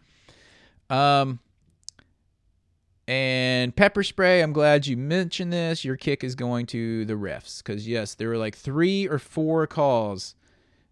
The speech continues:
that I felt should have gone the Redskins' way, even though I'm biased, including that interception that was not an interception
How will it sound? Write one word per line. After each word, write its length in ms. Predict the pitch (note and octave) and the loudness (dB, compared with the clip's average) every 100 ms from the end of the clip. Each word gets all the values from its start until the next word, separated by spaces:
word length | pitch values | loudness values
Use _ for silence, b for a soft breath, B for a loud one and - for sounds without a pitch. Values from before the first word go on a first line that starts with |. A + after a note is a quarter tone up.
| _ | _
that 540 | A#2 A#2+ A#2 A2 G#2 _ | -6 -2 0 0 -2 _
I 240 | A2+ B2+ C#3+ | -2 0 0
felt 400 | - C#3 C3 G#2+ | -2 -2 -2 -4
should 160 | C3+ | -6
have 100 | A#2+ | -4
gone 260 | A2+ A#2 A#2 | -2 -4 -4
the 60 | G#2+ | -2
Redskins' 540 | G#2+ G#2+ - G#2+ G#2+ | -4 -4 -6 -10 -6
way, 240 | G2 F#2+ | -6 -4
even 180 | F#2+ G2+ | -6 -8
though 140 | G2+ G2 | -8 -8
I'm 100 | G2 | -8
biased, 600 | F#2+ F#2 F2 F#2 - - - | -8 -8 -8 -10 -14 -16 -16
including 420 | G2 G#2 G#2+ G#2+ | -10 -6 -6 -4
that 140 | G2+ | -6
interception 600 | G2 G2 - F2 - F#2 | -6 -8 -10 -12 -12 -14
that 120 | E2+ D2+ | -12 -12
was 360 | F2 - - - | -14 -14 -18 -16
not 380 | F2 F2 E2+ - | -12 -12 -14 -16
an 140 | F#2+ | -16
interception 680 | F#2 F#2 F2 E2 - D#2+ | -14 -14 -14 -14 -14 -18